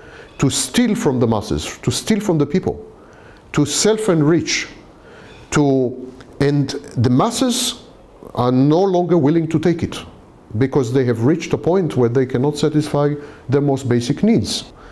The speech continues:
We are entering another revolutionary period,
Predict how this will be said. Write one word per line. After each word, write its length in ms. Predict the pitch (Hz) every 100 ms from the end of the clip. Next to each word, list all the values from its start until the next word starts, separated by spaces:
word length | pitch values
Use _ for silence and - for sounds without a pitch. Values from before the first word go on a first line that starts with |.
| -
We 160 | 131
are 100 | 143 -
entering 640 | 196 214 190 165 165 160 -
another 500 | 139 147 160 170 165
revolutionary 760 | 139 120 123 131 127 123 117
period, 480 | 113 220 180 104 -